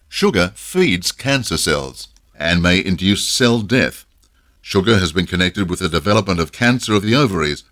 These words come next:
breast, rectum, prostate, lung, biliary tract, pancreas, gallbladder, and stomach. Sugar can suppress your immune system. Sugar can impair your defenses against infectious disease, damage your pancreas,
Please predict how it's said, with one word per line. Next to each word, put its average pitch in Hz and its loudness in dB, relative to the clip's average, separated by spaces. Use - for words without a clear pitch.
breast, 123 0
rectum, 98 -2
prostate, 101 -2
lung, 123 0
biliary 127 4
tract, - -6
pancreas, 131 0
gallbladder, 117 2
and 113 2
stomach. 73 -4
Sugar 120 2
can 110 0
suppress 113 -2
your 101 4
immune 113 2
system. 69 -8
Sugar 92 0
can 87 -2
impair 90 0
your 90 2
defenses 95 -2
against 87 -2
infectious 110 -2
disease, 120 -2
damage 175 0
your 151 0
pancreas, 123 -2